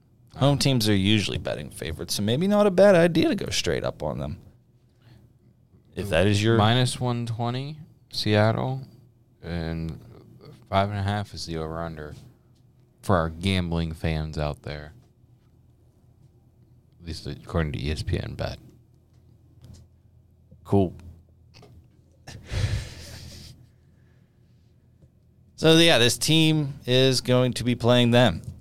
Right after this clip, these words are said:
Speaker 1: <laughs> And
Speaker 2: Great insight.
Speaker 1: yeah,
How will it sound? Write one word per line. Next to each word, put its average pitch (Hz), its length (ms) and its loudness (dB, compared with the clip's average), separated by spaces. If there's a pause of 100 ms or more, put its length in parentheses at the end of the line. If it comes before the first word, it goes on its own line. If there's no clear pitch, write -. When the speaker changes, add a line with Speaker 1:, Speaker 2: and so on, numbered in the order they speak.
(220)
Speaker 1:
<laughs> 571 380 -6 (720)
And 117 360 2 (260)
Speaker 2:
Great 101 280 -2
insight. 95 540 -4
Speaker 1:
yeah, 147 380 2